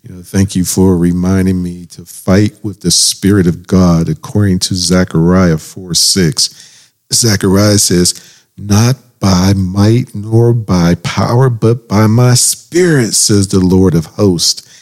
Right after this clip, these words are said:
In Romans three, Romans eight three seven, eight thirty-seven. "In all these things, we are more than conquerors through him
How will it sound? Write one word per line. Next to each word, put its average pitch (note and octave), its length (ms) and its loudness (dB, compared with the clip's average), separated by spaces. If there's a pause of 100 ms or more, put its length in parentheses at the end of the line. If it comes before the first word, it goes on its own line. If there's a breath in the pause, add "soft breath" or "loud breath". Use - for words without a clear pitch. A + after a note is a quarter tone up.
(140 loud breath)
In G#2 160 0
Romans A2+ 440 4
three, D3+ 540 2
Romans B2 540 2
eight C3+ 200 0
three C3+ 240 0
seven, D#3+ 480 -2 (1120)
eight B2 220 0 (180)
thirty-seven. C#3 680 0 (680 soft breath)
"In G2 160 0
all B2+ 320 2
these C3 420 2
things, F#2+ 520 0
we G#2+ 140 2
are F2+ 120 2
more B2+ 460 -2
than F#2+ 240 0
conquerors F2+ 680 -6
through F2 240 -6
him F2 500 -4